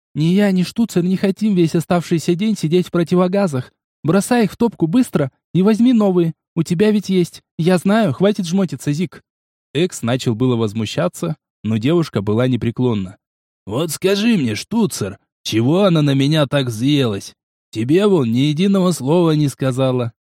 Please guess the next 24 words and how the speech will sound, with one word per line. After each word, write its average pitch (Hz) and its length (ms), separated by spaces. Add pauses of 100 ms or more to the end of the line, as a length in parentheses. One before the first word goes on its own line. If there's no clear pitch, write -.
(160)
«Извини, 214 520
друг. 214 380 (500)
Как 127 200
говорится, 139 600
quod 143 340
licet 139 380
Jovi, 160 480 (420)
non 143 220
licet 139 320
bovi. 143 420 (460)
Что - 220
позволено 127 520
Юпитеру, 123 560
не 107 120
позволено 123 540
быку». 120 400 (380)
«Тоже 165 480
мне 156 180
нашёлся 139 600
тут 127 200
Аполлон 131 540
Бельведерский», 127 880 (220)
буркнул 190 580
Экс - 320